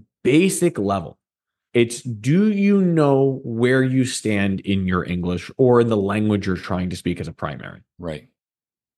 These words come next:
Speaker 1: Right? The All-Star action directly ties to that, which is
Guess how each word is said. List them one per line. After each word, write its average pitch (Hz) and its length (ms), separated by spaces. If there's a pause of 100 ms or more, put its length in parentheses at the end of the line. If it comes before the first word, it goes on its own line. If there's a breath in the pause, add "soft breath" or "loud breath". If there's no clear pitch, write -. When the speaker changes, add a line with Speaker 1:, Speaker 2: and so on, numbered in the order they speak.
(240)
Speaker 1:
Right? 107 260 (720)
The 120 220 (160)
All-Star 185 520
action 127 360
directly 113 400
ties 110 360
to 98 60
that, 82 360
which 110 240
is 98 340